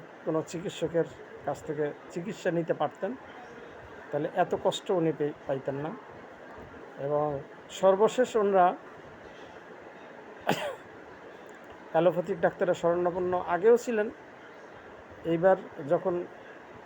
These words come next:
উনি ডাক্তারের কাছে গেছেন, তখন ডাক্তার ওনাকে অপারেশনের জন্য সে-, সেখানে প্রায় ষাট সত্তর হাজার টাকা তারা ডিমান্ড করছে। আজকের যখন আমি ঔষধ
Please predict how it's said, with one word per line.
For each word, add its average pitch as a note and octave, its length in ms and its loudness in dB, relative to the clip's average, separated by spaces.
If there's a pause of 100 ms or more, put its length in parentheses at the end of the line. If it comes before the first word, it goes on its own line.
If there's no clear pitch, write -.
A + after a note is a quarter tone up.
(160)
উনি D#3+ 440 2 (200)
ডাক্তারের D#3+ 360 2
কাছে E3 220 0
গেছেন, F3 300 0
তখন F3+ 240 0
ডাক্তার D#3+ 300 4 (1500)
ওনাকে C#3+ 560 -2 (1800)
অপারেশনের F3+ 560 2
জন্য D#3+ 360 2 (1040)
সে-, - 260 -2
সেখানে E3 380 2
প্রায় D#3+ 240 4
ষাট D#3 280 2
সত্তর E3 340 0
হাজার D#3 240 2
টাকা C#3 220 -2
তারা C3 220 0 (420)
ডিমান্ড C#3 360 -2
করছে। - 280 -12 (1500)
আজকের F3 340 0 (440)
যখন F3+ 240 2
আমি F#3+ 180 4
ঔষধ F#3 220 2